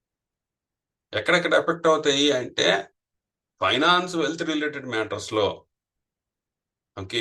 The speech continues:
ఇల్లు, ఆస్తులు, నగలు, గోల్డ్, దాచిపెట్టుకునే డైమండ్స్, రత్నాలు, వజ్రాలు,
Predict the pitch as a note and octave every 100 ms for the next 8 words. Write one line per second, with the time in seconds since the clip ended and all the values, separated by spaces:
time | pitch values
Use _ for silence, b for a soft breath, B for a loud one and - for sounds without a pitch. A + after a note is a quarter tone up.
0 | - A#2 B2+ C3+ A#2 F#2 A#2+ - - B2
1 | A#2+ G2 - _ _ _ _ _ _ _
2 | F#2+ G2 G#2+ B2+ C3+ A#2+ F#2+ G#2+ B2+ B2+
3 | A2+ F2 G2+ G#2+ B2+ B2+ A#2 A2 F#2 G2+
4 | G#2+ A#2+ A#2+ G#2+ - G#2+ - B - F2+
5 | G2+ - B2+ B2+ A#2+ G2+ F#2+ F#2 G#2+ B2+
6 | B2 G#2+